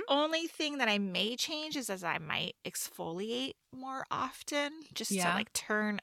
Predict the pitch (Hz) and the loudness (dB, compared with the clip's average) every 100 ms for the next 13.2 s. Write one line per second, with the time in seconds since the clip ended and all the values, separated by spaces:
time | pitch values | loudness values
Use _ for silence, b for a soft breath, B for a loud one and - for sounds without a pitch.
0 | - 185 196 196 180 - - 165 - - | -2 -2 0 2 2 0 -4 -4 -4 -2
1 | 185 233 277 190 165 - 202 247 349 370 | 0 -2 0 2 2 0 -2 0 -2 -4
2 | 311 220 269 240 185 233 349 370 226 233 | -4 0 2 2 0 -2 -2 -6 -4 -2
3 | 226 - 190 196 - 175 - - - 190 | -2 -2 -2 -2 -4 -2 0 -2 -4 -4
4 | 202 196 190 - - - - B B B | -2 -2 -2 -4 -8 -8 -10 B B B
5 | B B - 233 381 240 196 196 - 156 | B B 6 8 8 6 4 4 2 2
6 | 139 156 - 151 160 - 151 156 - - | 0 -4 -6 -6 -8 0 4 6 4 4
7 | 233 208 202 190 196 b b - - - | 8 10 10 6 2 b b -4 0 6
8 | 277 277 269 269 - 254 233 226 214 220 | 8 8 6 4 6 6 8 8 8 6
9 | - 190 185 196 214 - _ - 185 185 | 6 8 10 10 6 2 _ -10 -2 2
10 | 180 175 165 - 170 180 180 170 160 156 | 4 4 2 0 -2 0 2 4 4 4
11 | 175 135 - - 190 160 - - - - | 2 2 2 2 0 -2 -2 -4 -2 -2
12 | - - - 185 226 285 415 370 349 330 | -2 -2 0 2 2 2 2 0 2 4
13 | 262 | 6